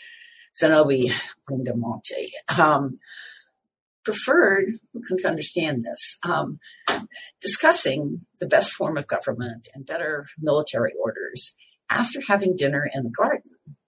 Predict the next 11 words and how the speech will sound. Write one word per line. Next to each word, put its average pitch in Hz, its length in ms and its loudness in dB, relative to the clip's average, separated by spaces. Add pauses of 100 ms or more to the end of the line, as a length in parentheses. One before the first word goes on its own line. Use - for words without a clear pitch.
(580)
um, 156 460 4 (100)
to 151 460 0 (200)
raising 170 560 6
and 156 80 -4
training 143 420 -2
an 139 120 -2
army, - 540 0
which - 220 -6
is - 240 -2
grubby 139 380 0
work. 127 400 2